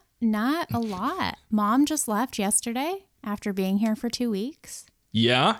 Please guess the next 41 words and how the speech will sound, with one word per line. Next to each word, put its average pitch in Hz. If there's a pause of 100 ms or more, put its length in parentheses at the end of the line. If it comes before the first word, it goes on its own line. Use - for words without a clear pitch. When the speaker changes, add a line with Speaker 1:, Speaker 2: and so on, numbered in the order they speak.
Speaker 2:
yeah. 120
I, 123 (420)
I 127
saw -
Speaker 1:
So 139
Speaker 2:
her 131
today. 107 (540)
Speaker 1:
Oh, 262
you 226
did? 233
Speaker 2:
Yeah, 311
yeah. 180
She -
swung 147
by 139
the 131
Speaker 1:
Okay. 120
Speaker 2:
house 127
and 110
said 107
hi. 98 (680)
Speaker 1:
Was 226
she 254
all 233
nice 226
and 226
tan 226
from 247
the 233
California 233
sun, 247
or? 208
Speaker 2:
Oh, 113
is -
that 147
what 113
that 85
was? - (360)
Speaker 1:
Yeah. 190 (240)
Speaker 2:
Oh. - (520)
Speaker 1:
Yeah. 170